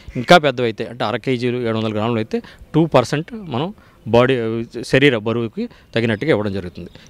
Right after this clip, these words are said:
ఈ విధంగా మనం చేప మేతలు అనేది ఇస్తాం. ఆ మేతలో ఏంటంటే మనకి ఎక్కువగా తౌడు అనేది వాడతాం. దాంతోపాటుగా మనం కంపల్సరీగా ఏదో ఒక నూనె తీసిన చెక్క, మనం ఎక్కువగా వేరుశనగ చెక్క, లేదంటే సోయా చెక్క,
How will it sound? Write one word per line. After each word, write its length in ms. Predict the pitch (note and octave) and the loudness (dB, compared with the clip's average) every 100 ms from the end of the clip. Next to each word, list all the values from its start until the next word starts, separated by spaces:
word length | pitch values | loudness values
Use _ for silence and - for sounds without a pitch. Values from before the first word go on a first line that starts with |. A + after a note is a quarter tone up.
| C3+ | 2
ఈ 40 | |
విధంగా 300 | D#3 F3+ F#3+ | 4 4 4
మనం 280 | E3+ F3+ A#3 - - | 2 0 -4 -10 2
చేప 120 | C3 C3 | 4 4
మేతలు 360 | A#2 A2+ A#2 A2+ | -2 0 0 -2
అనేది 220 | A#2+ G#3 | -2 -4
ఇస్తాం. 240 | - G2 - _ - - | -6 -10 -12 _ -20 -2
ఆ 40 | |
మేతలో 420 | A#2+ A#2 D#3 F#3 F3 | 2 4 4 4 2
ఏంటంటే 300 | D3+ D3+ E3 | 2 -2 -2
మనకి 200 | C3+ A#2 | -4 -6
ఎక్కువగా 400 | - D#3+ C3+ B2+ | -6 0 2 2
తౌడు 320 | - A#2+ A#2 | 2 2 2
అనేది 180 | A2+ A#2 | 0 -4
వాడతాం. 340 | D#2 - - - - - - | -6 -10 -20 -20 -20 -20 -2
దాంతోపాటుగా 760 | A#2+ D3 F3 F#3+ D3 A2+ A#2 | 2 2 4 2 4 -2 -2
మనం 180 | C#3 A#2+ | -4 -6
కంపల్సరీగా 800 | G2+ G#2 A#2 B2+ - F#2+ F#2 B2+ - - - B2+ | -4 -4 -2 -2 -2 -6 -4 -6 -8 -20 -8 2
ఏదో 320 | B2+ D#3 D3 | 4 6 4
ఒక 200 | A#2+ D#3+ - _ _ - C3+ | 2 -2 -6 _ _ -16 -2
నూనె 220 | B2+ C3 | 0 0
తీసిన 260 | B2 A2+ E3+ - | -2 -2 2 2
చెక్క, 220 | - - - _ | 2 -4 -8 _
మనం 200 | A2 A#2+ | 0 2
ఎక్కువగా 360 | B2 A2 D#3+ D3+ | 2 4 4 6
వేరుశనగ 380 | C3 B2 B2+ A#2+ | 4 2 0 -2
చెక్క, 300 | G#2 - - - - - - - | -4 -6 -10 -14 -20 -20 -20 -4
లేదంటే 480 | A2 C3 C3 B2+ F#3 - | 2 4 4 2 -2 -2
సోయా 360 | - - A#2 A#2+ | -10 0 2 2
చెక్క, 340 | A2 G2 - | 0 -6 -10